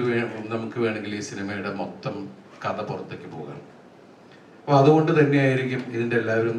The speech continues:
ചർച്ച ചെയ്ത് തീരുമാനിച്ചു നമുക്ക് ഈ സിനിമ കഴിഞ്ഞിട്ട് നമുക്ക് മീഡിയയുമായി നമുക്ക് തുറന്ന് സംസാരിക്കാം. കാരണം എന്താ വെച്ചിട്ടുണ്ടെങ്കിൽ ഇപ്പൊ ഈ സിനിമ എനിക്ക് തോന്നുന്നു നിങ്ങൾ ഒട്ടുമിക്ക ആൾക്കാരും കണ്ടിട്ടുണ്ടാവും.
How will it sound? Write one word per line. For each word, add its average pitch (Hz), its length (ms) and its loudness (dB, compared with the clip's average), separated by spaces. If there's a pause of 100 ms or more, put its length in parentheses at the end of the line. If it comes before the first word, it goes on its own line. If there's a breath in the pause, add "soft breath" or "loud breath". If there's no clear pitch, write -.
ചർച്ച 104 240 -8
ചെയ്ത് 110 160 -2
തീരുമാനിച്ചു 98 480 -6
നമുക്ക് 101 280 -4 (720 loud breath)
ഈ 110 40 -6 (160)
സിനിമ 104 420 -6
കഴിഞ്ഞിട്ട് 98 560 -6 (600)
നമുക്ക് 95 300 -12
മീഡിയയുമായി 92 540 -6 (360)
നമുക്ക് 78 280 -12
തുറന്ന് - 380 -6
സംസാരിക്കാം. - 520 -12 (1300)
കാരണം 123 220 2
എന്താ 135 140 6
വെച്ചിട്ടുണ്ടെങ്കിൽ 127 420 2 (260)
ഇപ്പൊ 117 200 -4
ഈ - 20 2 (120)
സിനിമ 117 220 -2 (460)
എനിക്ക് 117 260 -6
തോന്നുന്നു 113 320 -2
നിങ്ങൾ 107 220 -6
ഒട്ടുമിക്ക 107 360 -8
ആൾക്കാരും 95 380 -10
കണ്ടിട്ടുണ്ടാവും. 85 640 -10